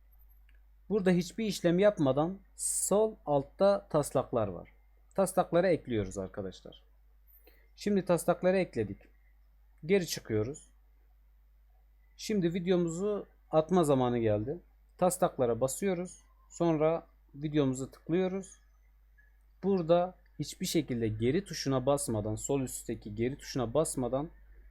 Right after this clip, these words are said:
bilgilerimizi giriyoruz arkadaşlar. E, etiket ekliyorsanız etiket eklersiniz. Birini etiketliyorsanız onu etiketlersiniz.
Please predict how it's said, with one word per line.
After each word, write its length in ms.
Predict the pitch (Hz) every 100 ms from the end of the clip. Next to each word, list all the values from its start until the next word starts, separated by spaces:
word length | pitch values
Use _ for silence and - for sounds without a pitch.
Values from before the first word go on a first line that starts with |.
| - - - _ _ - -
bilgilerimizi 640 | 165 165 160 147 151 175 175
giriyoruz 460 | 147 127 101 92
arkadaşlar. 720 | 98 95 98 92 - - - -
E, 140 | 175 165 - - -
etiket 440 | 147 - 180 160
ekliyorsanız 580 | 127 131 123 113 131 135
etiket 360 | 131 - 139
eklersiniz. 640 | 113 98 104 98 110 104 120
Birini 220 | 127 139
etiketliyorsanız 920 | 127 - 131 120 135 123 - 123 117
onu 220 | 123 127
etiketlersiniz. 880 | 123 113 107 98 101 95 - 117 120